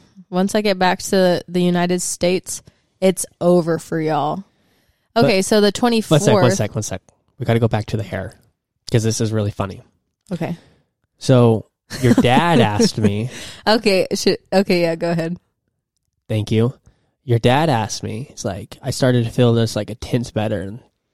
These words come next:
Speaker 2: and he's like, "Do you wanna go pick up Paisley with me?"
Speaker 1: 'Cause I was getting my hair done. That's when I
Speaker 2: And
Speaker 1: was getting my hair done.
Speaker 2: Yeah,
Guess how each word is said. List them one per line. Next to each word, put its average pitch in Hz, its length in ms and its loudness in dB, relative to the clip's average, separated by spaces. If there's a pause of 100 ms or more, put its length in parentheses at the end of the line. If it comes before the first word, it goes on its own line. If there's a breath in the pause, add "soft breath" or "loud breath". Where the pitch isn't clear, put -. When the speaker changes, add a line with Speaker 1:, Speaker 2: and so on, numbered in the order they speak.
Speaker 2:
and 117 240 -6
he's 113 140 -8
like, 85 180 -16 (280)
"Do 131 80 0
you 147 60 6
wanna 151 240 0 (240)
go 139 160 4
pick 147 180 0
up 147 100 2
Paisley 185 300 6
with 110 200 2
me?" 104 220 -6 (560)
Speaker 1:
'Cause 190 220 0 (140)
I 196 100 4
was 196 140 2
getting 185 220 0
my 170 100 -4
hair 175 220 0
done. 165 320 -8
That's 170 180 -2
when 135 100 2
I - 40 4
Speaker 2:
And 127 80 0
Speaker 1:
was 117 100 -4
getting 165 140 -6
my 170 80 -6
hair 180 120 -8
done. 185 300 -10
Speaker 2:
Yeah, 120 360 2